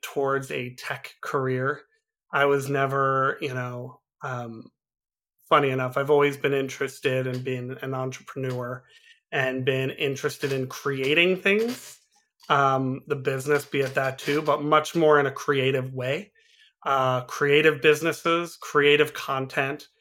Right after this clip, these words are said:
Um, ultimately, that was it. But the, the fact that you can do that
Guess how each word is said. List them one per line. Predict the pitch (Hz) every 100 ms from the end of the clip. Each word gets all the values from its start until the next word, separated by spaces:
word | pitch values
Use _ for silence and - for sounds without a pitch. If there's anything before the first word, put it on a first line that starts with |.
| _ _ _
Um, | 147 135 123 120 123 _ _ _ _ _
ultimately, | 143 147 143 139 135
that | 123 123 131
was | 139 131
it. | 135 165 -
But | 147 -
the, | 139 135 -
the | 147
fact | - 165 170 180 -
that | 147 139 139 - _ _ _ _ _ _ _ -
you | 147 165
can | 127 165 147 127
do | 175 185 170
that | 160 151 151